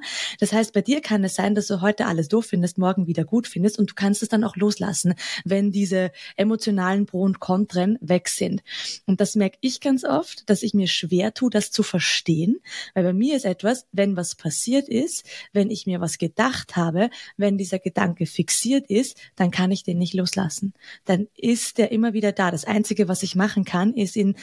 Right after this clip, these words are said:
ins Hunderttausendste zu verarbeiten aus unterschiedlichen Meinungen und Perspektiven, ihn zu betrachten, die halt aus mir heraus kreiert sind,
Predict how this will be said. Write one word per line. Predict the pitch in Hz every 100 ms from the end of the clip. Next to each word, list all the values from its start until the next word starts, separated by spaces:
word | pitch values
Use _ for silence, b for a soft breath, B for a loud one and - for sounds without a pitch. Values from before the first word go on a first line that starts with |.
| B B
ins | 202 170
Hunderttausendste | 220 240 254 254 - 185 202 202 233 - 208
zu | 208
verarbeiten | - 175 - 233 254 180 165 165 - 240
aus | 269
unterschiedlichen | - 226 226 - 208 208 - 196 - B B
Meinungen | - 175 165 208 202 190
und | 180
Perspektiven, | - 185 - 170 - - 262 285 202
ihn | 190
zu | - 175
betrachten, | 175 - - 185 214 - - 165 226 -
die | 175
halt | 170 -
aus | 170 -
mir | 190 233
heraus | 175 151 160 -
kreiert | 165 165 170
sind, | - 202 254